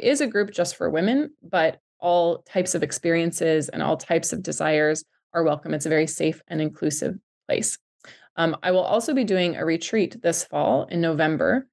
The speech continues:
called Wild Sensuality. Again, it's about sensuality, not necessarily sexuality, but it's about the wildness, the freedom, the innocence that we all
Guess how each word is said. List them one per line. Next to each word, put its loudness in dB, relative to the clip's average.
called 0
Wild 0
Sensuality. 0
Again, -2
it's -4
about 0
sensuality, 0
not -8
necessarily 0
sexuality, 0
but 0
it's -2
about 0
the 0
wildness, 0
the -10
freedom, 0
the -2
innocence -2
that 0
we 0
all 2